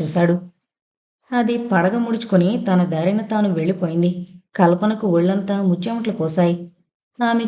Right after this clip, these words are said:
చేయి పట్టుకుని ఇంకా ముందుకు తీసుకువెళ్ళిపోయాడు రవి. దిక్కు తెలియని ఈ అధ్వానపు అడవిలో కొంతసేపు దారి కోసం వెతికారు. "ఇక దారుల కోసం వెతకడం అనవసరం కల్పన. ముక్కు సూటిగా నడుద్దాం.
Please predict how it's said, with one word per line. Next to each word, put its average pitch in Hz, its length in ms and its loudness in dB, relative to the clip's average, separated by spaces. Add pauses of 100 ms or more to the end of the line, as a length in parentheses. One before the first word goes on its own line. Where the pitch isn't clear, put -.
(140)
చేయి 196 140 4
పట్టుకుని 208 640 0
ఇంకా 185 340 0
ముందుకు 185 340 2
తీసుకువెళ్ళిపోయాడు 170 880 0
రవి. 170 440 -2 (440)
దిక్కు 214 300 0
తెలియని 254 380 2
ఈ 220 280 -2
అధ్వానపు 202 580 0
అడవిలో 175 680 0
కొంతసేపు 175 580 0
దారి 156 300 0
కోసం 214 360 0
వెతికారు. 170 420 0 (1120)
"ఇక 220 220 0
దారుల 175 400 0
కోసం 208 380 0
వెతకడం 175 520 0
అనవసరం 185 440 2
కల్పన. 165 460 0 (180)
ముక్కు 196 220 4
సూటిగా 220 420 2
నడుద్దాం. 175 600 2